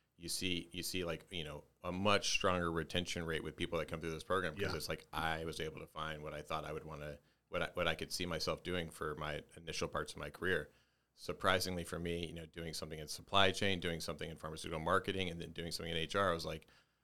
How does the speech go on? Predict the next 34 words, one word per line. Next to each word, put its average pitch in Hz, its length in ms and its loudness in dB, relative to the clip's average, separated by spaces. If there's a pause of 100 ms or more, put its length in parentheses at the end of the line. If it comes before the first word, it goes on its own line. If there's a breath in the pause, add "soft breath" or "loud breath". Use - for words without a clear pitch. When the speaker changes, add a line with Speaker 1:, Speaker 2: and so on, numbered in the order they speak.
(200 soft breath)
Speaker 1:
"Oh, 98 180 6
I, 87 140 4 (240)
I'm 98 120 -2
a 92 80 0
Force 95 340 -2
Recon 98 340 2
Marine 87 300 0
that 80 280 0 (180)
I 82 40 -12
really 113 260 2
like 98 300 2
H 82 220 -2
R." 107 240 6 (400 soft breath)
You 98 60 -6
know, 92 80 4
I 90 60 6
think 95 220 2
part 98 180 8
of 101 60 6
it 95 60 0
was 95 180 4
the 95 100 4
culture, 92 540 4
part 92 240 6
of 95 80 0
it 90 80 4
was 85 160 0
just 85 240 -2
incredible 90 600 2
leaders, 101 440 6
and 87 100 2
I 87 80 4
was 85 180 0
like, 82 240 4